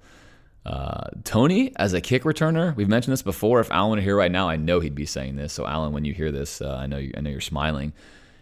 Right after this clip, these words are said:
I think we need to m-, remove Kadarius Toney as a kick returner. You may only return one or two kicks a game, but to me, Tony would be a much better punt returner than a kick returner. You want your kick returner to be a straight line fast guy who makes one move while not slowing down.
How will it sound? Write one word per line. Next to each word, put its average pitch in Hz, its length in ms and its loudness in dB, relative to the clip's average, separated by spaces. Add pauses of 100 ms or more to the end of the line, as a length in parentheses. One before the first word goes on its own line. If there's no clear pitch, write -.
(420)
I 98 80 2
think 214 180 2
we 120 100 4
need 104 100 0
to 90 60 0
m-, 82 200 -2
remove 85 560 0
Kadarius 71 420 -2
Toney 67 260 -6
as 60 100 -12
a - 40 -16
kick - 180 -12
returner. - 440 -14
You 101 120 2
may 147 140 4
only 117 120 4
return 85 340 0
one 76 180 -2
or 73 60 -2
two 69 380 -6 (100)
kicks - 260 -6
a 62 60 -8
game, 64 260 -6
but 62 240 -8 (200)
to 92 100 0
me, 101 400 2
Tony 101 320 0
would 78 140 0
be 73 100 -2
a 71 60 -2
much 76 240 -4
better 67 180 -4
punt - 260 -6
returner 62 480 -10
than 64 140 -8
a - 40 -10
kick - 200 -12
returner. 67 260 -10
You 78 100 -2
want - 100 -2
your - 80 -6
kick 82 140 -6
returner 78 240 -6
to 76 80 -6
be 71 220 -6 (260)
a - 80 -4
straight - 420 0
line 78 240 0
fast 78 380 0
guy 64 200 -6
who 73 100 -6
makes 76 260 -6
one 85 200 0
move 76 240 -4
while 69 140 -6
not 69 180 -6
slowing 69 260 -10
down. 98 320 2